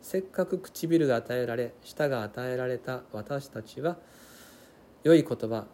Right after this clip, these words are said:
人を癒す言葉を使うものになりたく願います。そんな願いを起こさせてくださったことを感謝します。言葉と行いにおいて真実であったイエス様が、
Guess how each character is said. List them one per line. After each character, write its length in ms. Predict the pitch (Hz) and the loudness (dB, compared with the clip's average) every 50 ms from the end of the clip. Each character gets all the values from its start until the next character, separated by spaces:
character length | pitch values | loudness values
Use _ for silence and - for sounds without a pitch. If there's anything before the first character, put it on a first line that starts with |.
| - - | -20 -20
人 220 | - - - 165 | -6 0 2 4
を 80 | 156 139 | 4 4
癒 200 | 127 135 160 170 | 4 2 2 2
す 120 | 165 - - | 2 -2 -8
言 200 | - 127 - 139 | -8 -6 -4 -2
葉 80 | 143 131 | -2 -2
を 100 | 123 117 | -2 -2
使 280 | - - - - 147 | -6 -8 -4 -2 -2
う 60 | 151 143 | 0 -2
も 80 | 143 | -2
の 100 | 147 151 | -4 -6
に 120 | 139 127 113 | -6 -6 -6
な 80 | 117 | -6
り 100 | 120 143 | -6 -6
た 160 | 143 127 120 | -6 -8 -8
く 240 | - - 139 131 135 - - - 90 | -6 -4 -6 -6 -6 -8 -14 -14 -12
願 300 | 90 92 104 123 120 127 | -10 -6 -4 -4 -2 -2
い 40 | 120 | -4
ま 120 | 120 113 | -6 -8
す。 180 | - - - - - - - - - - - - - - | -12 -12 -14 -14 -14 -16 -20 -20 -20 -20 -20 -20 -20 -8
そ 140 | - - | -4 -2
ん 60 | 147 147 | 0 0
な 100 | 151 143 | 0 0
願 320 | 139 135 139 156 156 147 | 0 2 2 2 2 2
い 80 | 135 135 | 2 0
を 60 | 127 | -2
起 120 | - 131 127 | -4 -6 -6
こ 160 | - 151 139 | -4 -4 -2
さ 140 | - 151 139 | -2 -2 -2
せ 120 | - 131 | -2 -4
て 140 | - 131 127 | -4 -4 -4
く 100 | - 139 | -2 -2
だ 80 | 131 | -2
さ 140 | 123 - 135 | -2 -2 -4
っ 20 | 127 | -6
た 180 | - - 131 | -6 -8 -10
こ 140 | - - 127 | -8 -8 -6
と 220 | - - 165 151 | -2 0 2 2
を 60 | 127 123 | 2 0
感 260 | - 151 147 147 143 | -2 -2 -2 -4 -4
謝 160 | - - 120 | -6 -8 -10
し 200 | - - - - | -10 -10 -10 -8
ま 120 | 151 156 | -6 -6
す。 160 | - - - - - - - - - - - - - - - - - - - - | -6 -6 -10 -16 -20 -20 -20 -20 -20 -20 -20 -20 -20 -20 -20 -20 -20 -6 0 4
言 100 | 160 160 165 160 | 4 6 8 6
葉 120 | 160 156 | 6 6
と 160 | - 143 135 | 6 4 2
行 300 | 135 - 160 160 160 165 | 4 2 4 4 4 4
い 40 | 160 | 4
に 120 | 156 156 | 2 2
お 80 | 165 165 | 2 2
い 60 | 156 156 | 2 0
て 120 | 160 139 | 0 -2
真 240 | 127 - - 170 170 | -2 -2 -2 -2 -2
実 180 | 165 160 - | -2 -4 -4
で 80 | 143 139 | -4 -4
あ 40 | 131 | -4
っ 40 | 127 | -4
た 340 | - - - 143 131 117 - | -6 -6 -4 -2 -2 -2 -2
イ 100 | - 143 | 0 0
エ 60 | 170 | 0
ス 140 | 175 - - - | 0 0 -4 -6
様 220 | 131 120 107 92 | -6 -6 -6 -6
が、 160 | 90 87 82 | -8 -10 -12